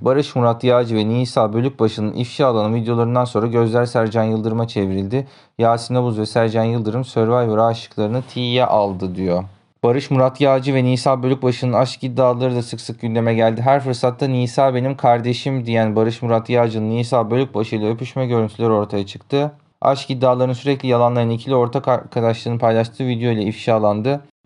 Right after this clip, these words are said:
Murat Yağcı geçen ay verdiği röportajda aşk iddialarına şu yanıtı vermişti. Nisa'nın yaşı daha çok ufak ve ailesi de yıpranıyor.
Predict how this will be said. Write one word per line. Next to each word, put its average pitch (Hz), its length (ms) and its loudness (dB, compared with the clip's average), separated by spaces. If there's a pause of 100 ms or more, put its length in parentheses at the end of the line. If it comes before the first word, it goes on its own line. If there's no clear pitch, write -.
Murat 120 340 2
Yağcı 131 320 2
geçen 131 300 -2
ay 117 180 2
verdiği 117 300 2
röportajda 117 640 0
aşk 127 240 -2
iddialarına 117 480 0
şu 131 140 -8
yanıtı 104 280 -2
vermişti. 98 520 -2 (220)
Nisa'nın 131 500 2
yaşı 135 320 -2
daha 135 180 2
çok - 200 -6
ufak 135 380 -2
ve 123 100 2
ailesi 120 500 2
de 139 40 0
yıpranıyor. 120 640 0